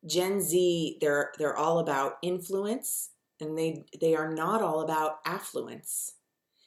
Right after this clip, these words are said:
If you look at our workforce right now, we have five generations of people working together, you know, and how that's affecting everything. Um,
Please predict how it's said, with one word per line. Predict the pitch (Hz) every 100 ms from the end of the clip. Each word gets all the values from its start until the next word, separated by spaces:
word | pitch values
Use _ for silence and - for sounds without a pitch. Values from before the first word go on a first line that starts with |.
| _ _ _
If | 180 170
you | 180
look | 185 190
at | 185
our | 180 165
workforce | 170 175 - 202 196
right | 202 196
now, | 196 202
we | 185
have | 156 - -
five | 170 170 170
generations | 165 165 156 147 147 - 190 214
of | 180 147
people | - 156 147 175 254 294 _ _ -
working | 160 160 170 147
together, | 147 139 123 107 - _ _ _ _ _ -
you | 170
know, | 147 143 -
and | 143
how | 151 147
that's | 143 147 143
affecting | 131 - 147 - 139
everything. | 131 117 - - - - _ _ _ _ _ _ -
Um, | 156 151 151 147 143 147